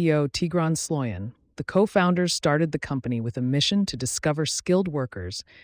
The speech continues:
and develop the skills that will shape the future. With the rise in A I-based tech,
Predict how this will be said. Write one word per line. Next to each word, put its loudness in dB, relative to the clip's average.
and -4
develop 2
the -6
skills -2
that -8
will -6
shape -2
the -8
future. -10
With -4
the 0
rise 6
in 2
A 4
I-based 0
tech, -4